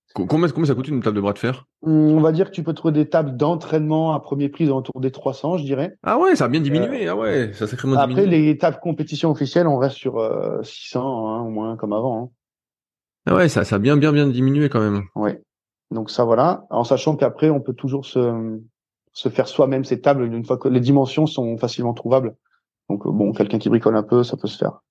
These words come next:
Speaker 2: Euh, et du coup, donc, bah, c'est, si c'est juste du renforcement spécifique pour le bras de fer, avec des poignées, et cetera, ça suffit largement. Dans une salle traditionnelle, ça suffit.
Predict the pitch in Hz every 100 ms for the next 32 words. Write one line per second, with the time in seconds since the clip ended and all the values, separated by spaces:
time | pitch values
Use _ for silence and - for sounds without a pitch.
0 | _ _ _ _ _ _ _ _ _ _
1 | _ _ _ _ _ - - 113 110 113
2 | 113 120 131 196 220 160 156 131 127 123
3 | - 139 131 127 127 123 123 123 117 -
4 | 196 202 214 180 190 180 175 165 147 160
5 | 151 - 139 135 135 135 131 123 113 -
6 | 185 170 _ _ _ _ 120 120 123 123
7 | 127 123 135 123 120 120 156 156 - 110
8 | 135 113 117 127 123 - _ - 113 117
9 | - 117 - 120 107 117 120 127 107 120
10 | 123 117